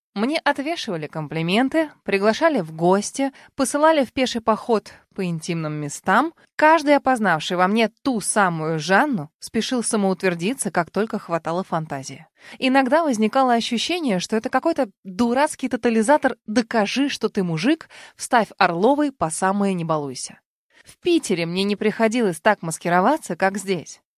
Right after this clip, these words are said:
Света ухахатывалась, когда для утренней пробежки я надевала невзрачные серенькие лосины, бесформенную цветастую майку с Микки Маусом и прятала волосы под мятую желтую панаму.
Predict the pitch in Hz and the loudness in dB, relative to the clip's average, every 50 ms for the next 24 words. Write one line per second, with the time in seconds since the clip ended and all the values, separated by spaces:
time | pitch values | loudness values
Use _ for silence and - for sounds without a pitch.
0 | _ _ _ - - 254 240 254 294 339 359 - 359 339 330 330 339 349 - - | _ _ _ -6 -4 -2 0 2 2 2 4 4 4 4 4 4 0 -6 -6 -6
1 | 190 175 - 208 175 - - - 220 262 269 - 285 269 269 269 262 247 - - | -6 -4 -4 -4 -6 -4 4 6 6 6 6 4 2 2 2 2 0 -2 -4 -2
2 | 190 175 170 175 170 170 175 185 202 202 - 185 170 170 165 160 170 165 165 160 | -2 0 2 2 2 2 2 2 2 2 -2 -4 -4 -4 -4 -2 0 0 0 2
3 | 180 226 269 - - - 226 202 - _ - 196 190 202 196 185 196 196 208 196 | 2 2 2 2 0 -2 -4 -4 -4 _ -2 0 0 0 0 0 2 4 4 4
4 | 190 190 - - 208 202 214 214 196 220 208 170 143 - - 165 165 160 147 - | 4 0 0 -2 -2 -2 0 0 0 0 0 0 0 -4 -8 -10 -10 -8 -8 -4
5 | - 196 180 170 156 151 - - 165 165 170 175 - - 277 302 302 233 143 - | -4 -4 -4 -4 -6 -8 -10 -8 -6 -6 -6 -6 -6 -6 -6 -4 -4 -4 -6 -8
6 | _ - - - - - 208 233 220 - - - 262 240 214 202 180 175 175 175 | _ -20 -20 -20 -14 -4 -4 -2 -2 -2 0 2 2 2 2 0 -2 -2 -4 -4
7 | - - 196 - 208 196 180 - - 196 175 185 190 180 170 - 180 - - 196 | -4 -6 -4 0 0 0 0 0 -4 -4 -2 0 -2 -2 -2 -4 -10 -8 -6 -6
8 | 175 156 190 175 196 254 294 269 220 - 180 165 156 - - - _ - 233 - | -4 -4 -2 -2 0 0 0 -2 -2 -4 -6 -8 -10 -12 -20 -20 _ -6 -4 -2
9 | - 233 214 202 - 190 180 180 175 202 262 277 247 - - 185 160 - 170 156 | 2 2 2 2 2 2 0 2 2 2 2 0 -2 -2 -4 -2 0 0 0 0
10 | 156 160 170 214 - 220 175 156 160 156 165 - 208 170 160 170 160 143 135 127 | 0 -2 -4 -2 -2 -4 -4 -2 -4 -6 -6 -6 -6 -6 -4 -4 -6 -6 -8 -10
11 | 123 123 | -14 -16